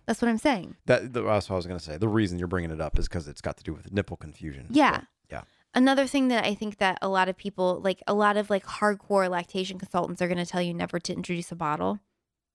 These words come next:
Speaker 1: We've never had an issue there either. She's
Speaker 2: Yeah.
Speaker 1: never not taken a bottle because it's not the nipple, and she's never not taken the nipple because it's not a bottle.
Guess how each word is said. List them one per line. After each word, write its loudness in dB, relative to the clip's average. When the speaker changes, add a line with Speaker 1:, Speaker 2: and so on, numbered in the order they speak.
Speaker 1:
We've 2
never 0
had -4
an -4
issue -2
there -4
either. -6
She's 0
Speaker 2:
Yeah. 4
Speaker 1:
never 4
not 4
taken 0
a 2
bottle 4
because -4
it's -10
not -4
the -4
nipple, 4
and 0
she's -4
never -2
not 0
taken -2
the 0
nipple 0
because -6
it's -14
not -4
a -8
bottle. -6